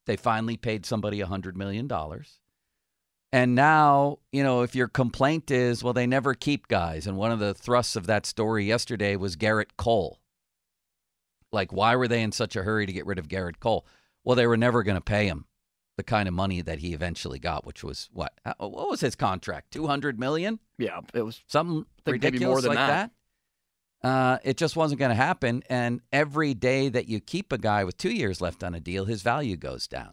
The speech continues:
Speaker 2: You were wondering about Cole?
Speaker 1: Yeah.
Speaker 2: Nine and three hundred twenty-four million.
Speaker 1: There you go. Three hundred and twenty-four million.
Speaker 2: Thirty-six a year.
Speaker 1: So I think they were probably, you know, looking to get that, A, get, get return for Garrett Cole,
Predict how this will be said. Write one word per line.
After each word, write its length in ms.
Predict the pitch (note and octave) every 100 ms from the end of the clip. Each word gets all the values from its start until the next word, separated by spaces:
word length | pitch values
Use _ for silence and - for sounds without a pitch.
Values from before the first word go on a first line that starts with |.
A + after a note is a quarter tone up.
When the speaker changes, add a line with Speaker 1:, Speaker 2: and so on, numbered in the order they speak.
| -
Speaker 2:
You 100 | C3
were 60 | C3+
wondering 260 | B2+ B2+ B2
about 200 | A2+ -
Cole? 300 | A#2 C3+ - _ _ _ _ _ _
Speaker 1:
Yeah. 240 | A#2 C3 D#2 _
Speaker 2:
Nine 380 | B2 C3 C#3+ D3
and 180 | C#3 A#2+
three 200 | C3+ C#3+
hundred 240 | C3 A#2+
twenty-four 440 | - G#2+ - B2
million. 300 | G#2+ F2 E2+ - _
Speaker 1:
There 100 | F2
you 160 | G2 E2+
go. 140 | A#1 - _
Three 140 | - G2
hundred 260 | G2 F#2
and 80 | -
twenty-four 480 | - E2+ D#2+ - D2+
million. 160 | D2 A#2+
Speaker 2:
Thirty-six 400 | A#2 - A2 G2+
a 40 |
year. 180 | G#2 - _ _ _ _ -
Speaker 1:
So 600 | - B2+ G#2+ G#2+ F#2+ - _ _ -
I 80 | G2
think 240 | - A#2
they 100 | G#2+
were 80 | F#2
probably, 760 | E2 G2+ A#2+ A#2 G2+ F#2+ F2+ F2+ _ -
you 240 | G2+ G#2+
know, 300 | F#2+ F2 F#2+ _ _ -
looking 260 | G#2 G2+
to 60 | F#2+
get 240 | G2 -
that, 240 | F#2+ F#2 - _ _ _ _ _ _ _ A#2
A, 340 | C3 A2+ G#2+ - -
get, 240 | A2 - _ -
get 160 | A2+ A2+
return 680 | G2 F#2 - C3 C3 G2+ A2 - _ _ _ _ _ _
for 160 | G#2 F#2
Garrett 420 | F2 F#2 F2+ -
Cole, 400 | F2 D2+ D2